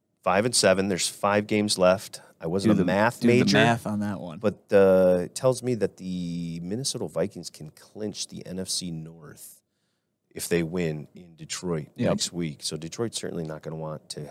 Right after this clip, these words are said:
Speaker 1: have
Speaker 2: No,
Speaker 1: that happen
Speaker 2: not,
Speaker 1: on their home
Speaker 2: not
Speaker 1: field.
Speaker 2: here for sure.
Speaker 1: They wanna continue rolling. I think they got a little payback of the Minnesota Vikings that, that they think they're owed for, for how that game
Speaker 2: Absolutely.
Speaker 1: ended, uh, week three in Min-, Minneapolis. And so it, it should be a fun one.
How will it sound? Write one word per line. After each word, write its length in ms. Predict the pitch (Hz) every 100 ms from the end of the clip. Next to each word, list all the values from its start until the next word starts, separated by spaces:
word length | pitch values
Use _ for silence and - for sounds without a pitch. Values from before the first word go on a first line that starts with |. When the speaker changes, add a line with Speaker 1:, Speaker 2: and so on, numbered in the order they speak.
| -
Speaker 1:
have 200 | 80 73
Speaker 2:
No, 100 | 120
Speaker 1:
that 180 | 85 78
happen 300 | 90 82 -
Speaker 2:
not, 180 | 120 87
Speaker 1:
on 80 |
their 140 | 82 82
home 140 | -
Speaker 2:
not 200 | 113 117
Speaker 1:
field. 240 | 87 85 78
Speaker 2:
here 280 | 123 80 85
for 240 | - 98
sure. 300 | - 117 101 -
Speaker 1:
They 100 | 85
wanna 180 | 104 101
continue 480 | 98 92 104 98 95
rolling. 540 | 85 82 80 85 85 -
I 60 |
think 140 | 85 92
they 60 | 85
got 140 | 87
a 40 | 85
little 180 | 82
payback 520 | 73 85 82 82 92 -
of 100 | -
the 80 | 80
Minnesota 440 | 82 82 - 82 76
Vikings 680 | 78 78 82 90 92 - -
that, 180 | 82 -
that 140 | 78
they 100 | 80
think 460 | 76 - - 82 -
they're 160 | 85 -
owed 360 | 82 82 87 92
for, 240 | - 80
for 180 | - 76
how 140 | 80
that 160 | 80 80
game 140 | 82
Speaker 2:
Absolutely. 460 | 101 92 - 85 85 80 120
Speaker 1:
ended, 40 | - _ _ -
uh, 140 | 80 80
week 220 | 90 82
three 460 | 85 85 82 82 -
in 160 | 85
Min-, 240 | 80 80 -
Minneapolis. 720 | 90 85 80 87 104 107 107 98
And 120 | 90
so 340 | - 92 95
it, 140 | 90 -
it 140 | 87 -
should 140 | 101
be 80 | 113
a 40 |
fun 240 | - 101
one. 140 | 120